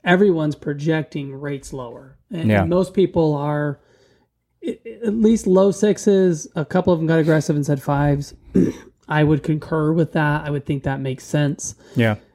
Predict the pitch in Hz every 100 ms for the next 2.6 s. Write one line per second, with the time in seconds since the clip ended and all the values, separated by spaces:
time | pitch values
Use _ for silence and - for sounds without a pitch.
0 | - 160 143 175 160 151 143 143 151 311
1 | 339 - _ _ - 170 190 185 - -
2 | 220 220 170 165 160